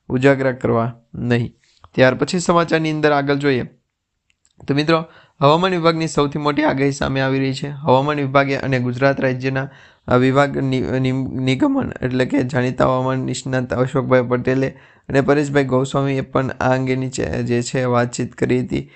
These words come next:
કે જે પણ ખેડૂત મિત્રો રજિસ્ટ્રેશન કરાવે અને જે પણ ફેરફાર કરાવે તો એ ફેરફાર સ્વખર્ચે છે,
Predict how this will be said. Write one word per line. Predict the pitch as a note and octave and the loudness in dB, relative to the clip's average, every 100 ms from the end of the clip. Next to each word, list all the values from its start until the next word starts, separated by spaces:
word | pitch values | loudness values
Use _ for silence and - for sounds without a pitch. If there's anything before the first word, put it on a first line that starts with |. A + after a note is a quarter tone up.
| _ _ | _ _
કે | - | -2
જે | B2+ - C3+ | 0 2 2
પણ | C#3+ D#3+ | 2 0
ખેડૂત | D#3 C3+ C#3 | 0 0 -2
મિત્રો | C3+ C3 - C3+ C3 | -4 -4 0 2 2
રજિસ્ટ્રેશન | B2 B2 C3+ - C3 C3 B2 | 0 0 -4 -4 -6 -4 -6
કરાવે | - B2 C3 B2+ | -2 2 2 0
અને | - A#2 B2+ B2 | -4 -6 -4 -4
જે | C3+ F3+ | -2 -2
પણ | - C#3 | -2 -2
ફેરફાર | C3+ B2 B2+ C3 B2 | 0 -2 0 -2 0
કરાવે | C3+ C#3+ B2+ A#2 - _ _ | 0 0 0 -4 -14 _ _
તો | - | 2
એ | C#3 | 4
ફેરફાર | C#3 D#3 D3 C#3+ C#3+ C#3 - | 4 0 0 2 0 0 -8
સ્વખર્ચે | - C3+ C#3+ D3+ C#3+ C3+ C#3 | 0 0 2 0 0 -2 -2
છે, | C#3 - | -2 -6